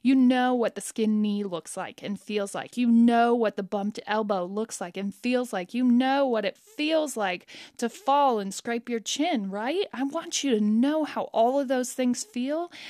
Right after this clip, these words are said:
and how it feels to recover from them. Because I can only promise you one th-, thing. It's that you will be tested.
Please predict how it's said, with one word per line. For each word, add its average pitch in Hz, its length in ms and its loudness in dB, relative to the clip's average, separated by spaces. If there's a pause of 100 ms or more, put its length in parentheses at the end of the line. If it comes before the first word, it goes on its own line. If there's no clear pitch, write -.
(120)
and 226 200 4
how 254 520 -6
it 226 160 -8
feels 262 680 -2 (300)
to - 140 -6
recover 196 540 -6
from 185 320 -10
them. 180 260 -16 (1300)
Because 220 420 -4 (140)
I 220 220 -4
can 214 340 -6
only 240 320 2
promise 226 560 -4
you 214 80 -4
one 202 340 0
th-, - 100 -18 (520)
thing. 196 540 -10 (720)
It's 214 240 -4
that 202 340 -4
you 226 100 -2
will 214 220 -2
be 220 200 -6
tested. - 680 -12